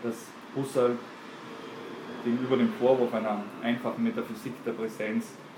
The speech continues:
freigesprochen werden muss. Vielmehr wird die Reproduktion als eigene Bewusstseinsweise betrachtet. Daher nimmt es nicht Wunder, dass Husserl betont,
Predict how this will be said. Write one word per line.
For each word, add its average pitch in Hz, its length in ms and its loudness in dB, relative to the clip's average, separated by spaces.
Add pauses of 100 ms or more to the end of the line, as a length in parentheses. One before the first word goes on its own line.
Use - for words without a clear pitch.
(160)
freigesprochen 113 760 0
werden 92 220 -10
muss. - 1040 -16
Vielmehr 185 340 4
wird 190 280 4 (280)
die 147 60 0
Reproduktion 139 840 -2
als 113 220 -6
eigene 151 420 0
Bewusstseinsweise 107 1120 -6
betrachtet. 101 680 -10 (360)
Daher 143 240 0
nimmt 165 220 0
es 135 140 -2
nicht 123 140 -2 (100)
Wunder, 170 320 0
dass - 240 0
Husserl 147 340 -4
betont, 113 560 -4